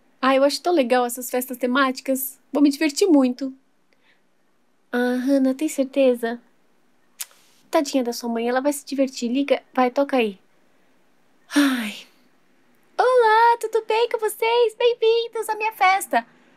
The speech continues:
Oi, Emily, tudo bem? Essa é a minha mãe,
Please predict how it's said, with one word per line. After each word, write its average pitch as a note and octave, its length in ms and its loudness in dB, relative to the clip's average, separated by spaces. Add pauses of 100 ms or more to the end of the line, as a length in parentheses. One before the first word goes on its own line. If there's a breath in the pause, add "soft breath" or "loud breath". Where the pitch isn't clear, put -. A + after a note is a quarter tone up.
(260 soft breath)
Oi, G4 320 4
Emily, D#4 600 2
tudo D4+ 220 -8
bem? F4 440 0 (540)
Essa F4 220 0
é - 20 0
a F4 40 0
minha F4 200 2
mãe, D4+ 580 2